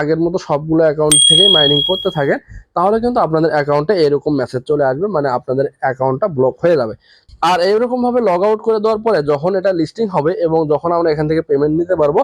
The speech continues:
তখন কিন্তু আপ-, আপনারা আবার ওইগুলা log in করে ওইগুলা থেকেও কিন্তু আপনারা পেমেন্ট নিতে পারবেন। তো সেই ক্ষেত্রে আমার মতে log out করে রাখাই ভালো। আর যদি log in করে রাখেন এবং আগের মতো মাইনিং করতে থাকেন,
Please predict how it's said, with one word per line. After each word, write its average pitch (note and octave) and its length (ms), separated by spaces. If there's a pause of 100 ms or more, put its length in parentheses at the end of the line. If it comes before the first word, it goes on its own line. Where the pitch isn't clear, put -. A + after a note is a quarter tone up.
(340)
তখন G3 260
কিন্তু C4+ 200
আপ-, E3 200
আপনারা E3+ 260
আবার D#3+ 280
ওইগুলা F#3 360
log D3+ 280
in A3+ 80
করে G#3 200 (400)
ওইগুলা G#3 360
থেকেও E3+ 340
কিন্তু A3+ 160
আপনারা D3 320
পেমেন্ট C#3 360
নিতে D3 160
পারবেন। A#2+ 340 (380)
তো E3 80
সেই F3+ 240
ক্ষেত্রে G#3 320 (100)
আমার D3 260
মতে E3+ 260
log C#3 260
out C#3 240
করে B2 220
রাখাই A#2+ 340
ভালো। B2 300 (240)
আর F3+ 120
যদি A3 200
log E3+ 220
in G3+ 140
করে G#3+ 200
রাখেন G3+ 320
এবং E3+ 200 (140)
আগের D#3 260
মতো F3 220
মাইনিং D3+ 320
করতে F#3+ 260
থাকেন, F#3 280